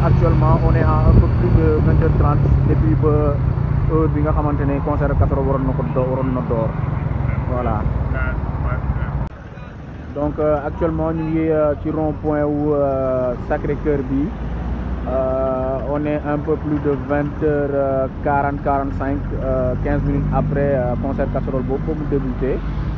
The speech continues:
Donc, euh, même son de cloche, hein, fii ci rond-point bi, amul benn manifestation. D'habitude, da nga daan dégg nag, euh, automobiliste yi di klaxonné, euh, motariste yi nag, même chose. Mais fii nag, euh, silence cathédrale, comme ni nga ko waxee woon sànq. Fii même chose,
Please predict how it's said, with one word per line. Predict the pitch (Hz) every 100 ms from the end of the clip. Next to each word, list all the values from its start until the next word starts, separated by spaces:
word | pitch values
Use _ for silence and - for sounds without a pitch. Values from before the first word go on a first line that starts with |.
| - -
Donc, | 131 123
euh, | 131 123
même | 123 139 143 147
son | 147
de | 139 139
cloche, | 143 143
hein, | 135 135
fii | 143 135
ci | 143
rond-point | 135 127 127 117
bi, | 131
amul | 143 143 131
benn | 131 135
manifestation. | 135 135 123 127 127 120 120 120 196 185 - - -
D'habitude, | 127 - 147
da | 143
nga | 139
daan | 139 135
dégg | 139 127
nag, | 135 147
euh, | 139 127 123 123
automobiliste | 143 139 135 127 127 117
yi | 127 127
di | 127
klaxonné, | 135 127 131 123 131 143 139
euh, | 123 123 117
motariste | 127 131 123 127 - 123
yi | 127
nag, | 127 131
même | 135 127
chose. | 131 131 139 - - - -
Mais | 127
fii | 117 135
nag, | 143 -
euh, | 127 123 120 117 113
silence | - 135 127
cathédrale, | 131 127 120 120 135
comme | 127 123
ni | 123
nga | 123
ko | 123 120
waxee | 117
woon | 113 113 117
sànq. | 113 113 110 -
Fii | 127 123
même | 123 131
chose, | 127